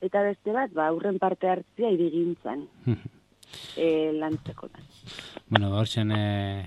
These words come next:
Speaker 2: hori, emango du jarraipena irratsaio honetatik Idoia, eta emango du honen berri. E,
Speaker 1: Mhm.
Speaker 2: norbaitek baldin badauka asmoa gogua, ba, guzti honetan parte hartzeko, ateak irekiak suposatzen dut.
Speaker 1: Bai, bai, bai, claro, hori guztiz irekixia dela, be, gainera bai,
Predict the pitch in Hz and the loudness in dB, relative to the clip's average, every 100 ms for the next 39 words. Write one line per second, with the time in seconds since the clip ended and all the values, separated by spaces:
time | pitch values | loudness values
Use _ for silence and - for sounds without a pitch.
0 | - 120 104 87 - 117 113 107 - 104 | -4 0 0 -2 -2 2 4 2 2 2
1 | 120 117 107 107 - 113 110 113 113 101 | 4 4 2 2 2 2 4 2 -2 -2
2 | 107 131 135 107 98 95 107 101 95 104 | 2 4 4 4 0 0 0 0 0 0
3 | 110 123 123 139 - - - - - - | 2 4 6 4 0 -14 -18 -16 -18 -4
4 | 113 104 101 98 95 185 175 113 104 113 | 0 0 0 -2 -4 -6 -2 0 2 2
5 | 117 120 117 117 120 117 117 117 120 113 | 2 2 4 4 2 2 0 2 2 2
6 | 107 110 123 104 98 98 107 110 107 110 | 2 2 2 2 0 -6 -6 -6 -4 -4
7 | 104 110 117 110 120 117 139 127 107 - | -2 -2 0 -2 -2 2 2 2 0 0
8 | 113 104 123 120 101 - - 104 131 151 | 0 2 2 2 -2 -4 -6 -4 0 0
9 | - - - _ _ _ _ _ _ - | 0 -12 -20 _ _ _ _ _ _ 0
10 | 196 202 180 185 180 - 175 170 - - | 4 4 4 2 0 -2 -4 -4 -8 -6
11 | 185 180 208 - 180 - - 214 214 190 | -2 2 2 0 -10 -12 -8 -2 -2 0
12 | 233 196 196 196 180 190 170 208 254 208 | 0 4 6 4 2 4 4 6 6 6
13 | 185 180 185 160 180 185 202 190 208 190 | 8 6 4 4 2 4 4 6 6 6
14 | 170 165 156 | 6 6 2